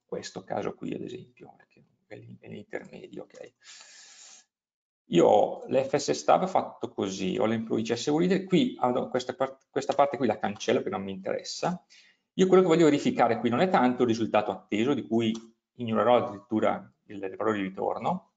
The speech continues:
ma voglio andare a verifi-, a, a testare che il metodo read abbia chiamato correttamente il metodo F S stab,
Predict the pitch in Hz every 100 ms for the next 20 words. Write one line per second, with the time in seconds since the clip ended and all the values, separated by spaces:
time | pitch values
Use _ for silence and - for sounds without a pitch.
0 | _ 165 175 185 175 143 135 - 123 -
1 | - 117 151 - - 101 98 - 127 107
2 | - _ _ _ 127 127 165 - 120 117
3 | 110 110 113 165 190 - _ _ _ 127
4 | 117 120 - 151 156 127 - 117 127 135
5 | - 175 123 113 123 127 110 123 120 -
6 | 110 - 113 - - - - - -